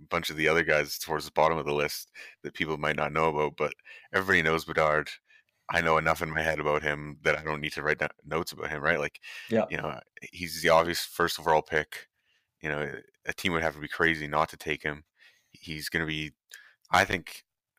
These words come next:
Speaker 1: he's gonna be one of the best players in the world for sure. I, I, I think he, he's, like, almost like a mix of Austin Matthews and Connor McDavid with, with, like, his shot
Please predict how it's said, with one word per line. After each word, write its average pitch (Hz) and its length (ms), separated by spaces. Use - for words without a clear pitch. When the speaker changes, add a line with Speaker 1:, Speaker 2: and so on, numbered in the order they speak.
Speaker 1:
he's 85 160
gonna 85 140
be 76 80
one 76 140
of 71 80
the 71 60
best - 180
players - 200
in 73 60
the 67 60
world - 160
for - 100
sure. - 340
I, 80 200
I, - 20
I 80 40
think - 360
he, - 300
he's, 90 260
like, 87 300
almost 110 300
like 95 100
a 85 60
mix 82 380
of 73 340
Austin 82 320
Matthews 80 440
and 71 240
Connor 76 240
McDavid 73 480
with, 78 200
with, - 260
like, 78 200
his 78 140
shot 90 560